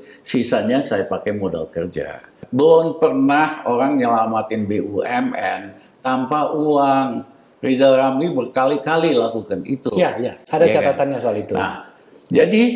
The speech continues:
Speaker 1: jadi sehat lagi P L N. Nah, yang kedua, pada waktu itu P L N punya hutang sama kontraktor swasta ini, pembangkit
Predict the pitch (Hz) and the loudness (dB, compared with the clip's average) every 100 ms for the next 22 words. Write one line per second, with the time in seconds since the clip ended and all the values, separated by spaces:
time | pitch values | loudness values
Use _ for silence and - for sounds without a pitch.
0 | - - - - 170 202 190 180 185 170 | -4 -12 -2 2 4 2 2 0 2 0
1 | 208 196 156 127 104 104 92 - - _ | 0 0 2 2 2 -2 -4 -12 -20 _
2 | _ _ - 185 196 185 190 190 190 214 | _ _ -2 0 0 -2 -2 -2 0 2
3 | 170 131 127 - 139 139 127 113 - 87 | 4 4 0 -4 -2 0 0 -2 -4 -8
4 | - - 92 113 131 135 123 107 135 165 | -8 -6 -2 -2 0 0 0 0 -4 -6
5 | - 131 120 117 175 185 180 160 117 - | -4 0 0 0 -6 -4 0 2 0 -8
6 | - - _ _ - - - 151 131 110 | -16 -20 _ _ -10 -2 0 2 0 -2
7 | 117 143 160 196 - - - _ _ - | 0 2 0 -2 -6 -16 -20 _ _ -20
8 | _ - 135 135 131 - 143 139 131 127 | _ -2 -2 0 -2 -2 -6 -2 0 0
9 | - 123 151 151 135 107 - - 123 120 | 0 -2 0 0 0 0 -6 -6 0 2
10 | 120 123 120 - | 0 -2 -6 -8